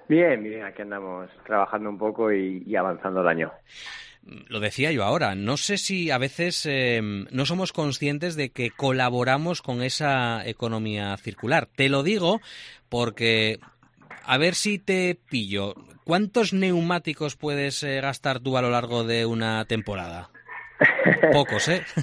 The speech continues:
Speaker 1: La verdad que eso es difícil, es difícil, pero bueno, no sé, treinta, cuarenta juegos.
Speaker 2: Cuarenta
Speaker 1: Así.
Speaker 2: juegos, cuatro por cuatro son dieciséis, estamos hablando de ciento sesenta neumáticos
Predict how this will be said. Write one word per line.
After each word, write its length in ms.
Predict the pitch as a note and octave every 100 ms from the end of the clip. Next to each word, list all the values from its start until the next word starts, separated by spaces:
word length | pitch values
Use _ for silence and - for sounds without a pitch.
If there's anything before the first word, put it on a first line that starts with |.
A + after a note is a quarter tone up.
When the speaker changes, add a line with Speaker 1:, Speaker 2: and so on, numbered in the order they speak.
| - C#3+ -
Speaker 1:
La 240 | D3 C#3+
verdad 300 | B2 A#2+ A2+
que 460 | A2+ A2+ A#2 - C3
eso 140 | C#3
es 100 | B2
difícil, 440 | B2 - A#2 A2+
es 80 | A2+
difícil, 380 | A2+ A2 A2+ G#2+
pero 220 | G2 G2+ G#2
bueno, 180 | G2 F#2 - - _
no 240 | G#2 G2 F#2+
sé, 360 | F2 E2 D#2 D#2+
treinta, 560 | F#2+ A2 A2+ G#2 G2 G2
cuarenta 600 | F2 F#2+ G#2 G2 F#2 F#2
juegos. 460 | - B2 A2 F#2 F#2 _ _ _ _ -
Speaker 2:
Cuarenta 380 | F#2+ G2+ A#2+
Speaker 1:
Así. 120 | B2+ -
Speaker 2:
juegos, 420 | A2 F#2+ F2 -
cuatro 300 | - G#2 A2
por 220 | A2 A2+ -
cuatro 540 | C3 D3+ - F3+ F#3+ - - - - -
son 640 | - A2+ A#2 A#2 A#2 A2+
dieciséis, 960 | A2 A2+ A#2 - A#2+ - D3+ E3 F#3 -
estamos 320 | B2 - B2
hablando 240 | A#2+ C3+ D3+
de 140 | A#2+
ciento 600 | - - C#3+ D#3 D3+ D3
sesenta 840 | C3 C3 - C#3 C3+ B2 B2 A#2+ A2+
neumáticos 920 | A#2+ A#2+ A#2+ A#2+ C3+ D3 D#3 F3 G3